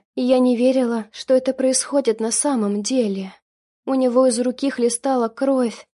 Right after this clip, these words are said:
тогда как Стас спокойно вытер ножницы об белый платок, взял три отрезанных пальца парня, замотал их туда и бросил этот приз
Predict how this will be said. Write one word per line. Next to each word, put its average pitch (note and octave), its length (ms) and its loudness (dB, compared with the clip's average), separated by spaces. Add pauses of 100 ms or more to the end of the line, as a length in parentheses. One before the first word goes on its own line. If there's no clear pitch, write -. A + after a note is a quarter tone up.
тогда A#3+ 320 0
как B3 200 -4
Стас B3+ 320 -4
спокойно B3 540 0
вытер A3+ 340 -2
ножницы A3+ 460 -4
об G#3 100 -2
белый A3 320 -2
платок, G#3 640 -6 (400)
взял B3+ 260 2
три B3 160 -2
отрезанных A3 600 -2
пальца A3 340 -4
парня, A3+ 640 -6 (280)
замотал B3+ 600 0
их A3+ 140 -2
туда A3 500 -4 (140)
и C4 100 -2
бросил B3+ 500 0
этот A3 400 -6 (140)
приз A#3+ 520 0